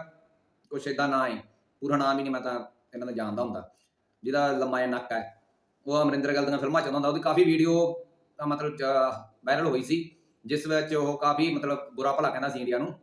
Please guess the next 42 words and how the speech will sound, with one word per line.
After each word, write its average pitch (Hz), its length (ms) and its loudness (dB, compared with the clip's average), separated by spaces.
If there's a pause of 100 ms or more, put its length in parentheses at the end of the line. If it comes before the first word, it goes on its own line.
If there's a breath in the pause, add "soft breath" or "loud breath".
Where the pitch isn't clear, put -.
(160)
ਇੰਡੀਆ 247 140 -2
ਦੀ 131 80 -4
ਫੌਜ 113 260 -4
ਨੂੰ। 101 160 -6 (840)
ਕਿਵੇਂ 175 240 0
ਵੀ 190 160 2
ਹੈ, 190 260 2 (560)
ਸਾਡੇ 143 300 0
ਮੋਦੀ 165 340 2
ਨਾਲ 151 320 4
ਪੰਜਾਬ 143 340 4
ਦੇ 156 80 0
ਲੋਕਾਂ 143 280 2
ਦੇ 143 320 -2 (800)
ਲੱਖ 165 460 2 (540)
ਮਸਲੇ 147 320 2
ਹੋਣ, 117 280 -4 (1160)
ਲੱਖ 160 240 2
ਸਾਡੇ 180 560 2
ਵਿਚਾਰ 151 380 4
ਅਲੱਗ-ਅਲੱਗ 160 360 2
ਹੋ 127 120 0
ਸਕਦੇ 104 360 -8
ਆ, - 80 -18 (480)
ਮਤਭੇਦ 147 400 0
ਹੋ 127 140 0
ਸਕਦੇ 107 320 -4
ਆ, 95 80 -10 (420)
ਪਰ 151 140 0
ਸਾਨੂੰ 170 720 0 (160)
ਕਿਸੇ 156 200 -2
ਨੂੰ 170 100 0
ਮੌਕਾ 151 280 2
ਨਹੀਂ 143 100 2
ਦਿੰਦੇ 151 200 0
ਅਸੀਂ 170 120 0
ਵੀ 190 100 -2
ਤੀਜਾ 143 320 2
ਆ 147 80 6
ਕੇ 147 120 0
ਸਾਡੇ 131 200 -2
ਵਿੱਚ 131 460 -2